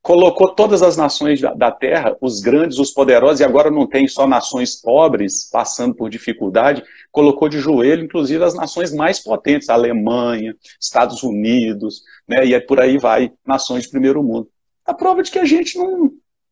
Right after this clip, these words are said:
não tá com essa bola toda. Você quer ver uma outra coisa que a, a, a, esse tempo de luta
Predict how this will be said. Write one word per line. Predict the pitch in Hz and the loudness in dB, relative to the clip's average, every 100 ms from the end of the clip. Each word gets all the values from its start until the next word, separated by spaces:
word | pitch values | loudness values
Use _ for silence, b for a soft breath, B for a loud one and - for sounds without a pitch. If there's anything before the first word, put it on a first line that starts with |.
| _ _ | _ _
não | 208 | -4
tá | 208 - | 0 0
com | 220 | 0
essa | - 180 | 0 2
bola | 123 123 113 | 4 4 4
toda. | - 92 90 - _ _ _ _ _ _ _ | 2 0 0 -6 _ _ _ _ _ _ _
Você | - 175 | -8 -2
quer | 175 | 0
ver | 143 | 2
uma | 151 135 | 4 4
outra | 135 139 | 2 0
coisa | - 139 113 | 2 2 2
que | 123 | 2
a, | 113 | 0
a, | - 107 107 | 0 0 0
a, | 107 104 95 - | -2 -4 -6 -6
esse | - 104 | -12 -8
tempo | 123 113 | -4 -4
de | 110 | -4
luta | 107 117 104 90 | -2 -2 -2 -4